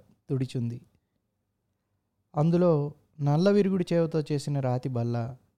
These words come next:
దాని మీద ఒక మూలగా ఆకుపచ్చ గొట్టంలో దీపం వెలుగుతూ ఉంటుంది. ఆయన కుర్చీ మెత్తలో కూర్చునే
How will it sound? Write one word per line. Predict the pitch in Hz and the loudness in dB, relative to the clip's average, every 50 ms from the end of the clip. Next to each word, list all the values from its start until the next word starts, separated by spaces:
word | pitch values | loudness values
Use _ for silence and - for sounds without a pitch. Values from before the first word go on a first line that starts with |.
| _ _ _ _ _ _ _ _ | _ _ _ _ _ _ _ _
దాని | - 135 139 139 143 143 139 | -8 -2 0 0 2 2 2
మీద | 131 135 143 147 151 139 120 143 - - _ - | 2 0 0 0 0 -2 -4 -6 -10 -18 _ -14
ఒక | 143 127 - | -8 -6 -4
మూలగా | 127 127 127 131 135 147 147 147 143 147 147 135 120 117 135 127 - _ _ _ _ _ _ _ _ _ _ | -2 -2 -2 0 0 0 0 0 0 0 0 0 -2 -2 -6 -10 -16 _ _ _ _ _ _ _ _ _ _
ఆకుపచ్చ | 135 131 131 156 151 - 175 - 185 185 - | -4 -2 -2 -2 -2 -2 0 -2 0 0 0
గొట్టంలో | 170 147 147 139 143 147 131 139 135 151 147 135 123 123 123 - - - _ _ _ _ | 0 0 0 -2 -2 -2 -2 -2 0 0 0 -2 -2 -4 -6 -10 -14 -20 _ _ _ _
దీపం | 139 123 131 139 165 160 190 185 170 | -8 -4 -2 0 0 2 0 0 0
వెలుగుతూ | 156 143 139 131 131 123 143 151 | 0 0 -2 -2 -4 -4 -4 -4
ఉంటుంది. | 147 123 117 117 117 113 113 117 - _ _ _ _ _ _ _ _ _ _ _ _ _ _ _ _ _ _ _ _ _ _ _ _ _ _ _ _ _ _ _ _ - | -4 -4 -4 -6 -6 -8 -10 -12 -16 _ _ _ _ _ _ _ _ _ _ _ _ _ _ _ _ _ _ _ _ _ _ _ _ _ _ _ _ _ _ _ _ -2
ఆయన | 165 180 214 226 226 | 2 4 4 4 4
కుర్చీ | 214 - 214 190 - - 254 254 | 2 0 -2 -2 0 0 2 2
మెత్తలో | 240 240 226 - 226 226 214 | 2 2 2 2 2 2 0
కూర్చునే | - - 208 - - 202 185 180 | 0 -2 -4 -4 -4 -2 -2 -2